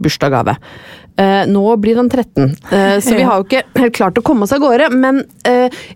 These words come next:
Speaker 1: hele tanken min var, tenk om vi kan reise til Venezia, liksom rett på andre siden av pandemien, før det blir sånn helt stint av turister der igjen, mens det er litt sånn rent vann i kanalene, og, og det klarte vi.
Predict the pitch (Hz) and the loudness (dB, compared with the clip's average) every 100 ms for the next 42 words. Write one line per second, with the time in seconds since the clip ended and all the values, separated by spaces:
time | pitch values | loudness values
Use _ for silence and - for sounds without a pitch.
0 | _ - - 320 302 254 - 294 185 - | _ -6 0 2 2 0 0 0 0 0
1 | 277 233 233 220 202 214 - - - 330 | 2 4 4 2 0 -2 -6 -12 -2 0
2 | 330 - 208 214 240 240 247 254 180 151 | 0 0 0 2 2 2 2 0 0 -2
3 | - 233 240 202 175 214 190 156 - - | -2 -4 -2 0 2 2 2 0 -2 -2
4 | 240 - - - 226 254 - - - 247 | -2 -4 -16 -6 -2 0 -2 -8 -4 -2
5 | 247 311 - - - 294 233 247 - 269 | 0 -2 -4 -2 0 2 2 0 0 0
6 | 202 233 - 196 185 185 247 277 262 285 | 2 0 0 0 0 0 2 2 2 2
7 | 381 - - - - - 208 226 240 247 | 0 -2 -12 -16 -4 2 4 4 0 -2
8 | 269 277 254 277 269 - - - 254 269 | -2 -2 -2 -6 -6 -8 -8 0 2 2
9 | 277 - 262 254 247 208 - 226 226 262 | 0 -2 -4 0 -2 -2 0 2 2 2
10 | 262 220 220 233 240 240 220 214 214 208 | 2 0 -2 -2 -2 0 0 -2 -2 -2
11 | 190 190 214 185 170 165 165 175 175 180 | 0 0 0 0 0 0 0 0 0 -2
12 | - 214 190 214 208 202 - - 220 147 | -2 -2 0 0 0 0 -6 -6 -4 -2
13 | 117 117 | -2 -6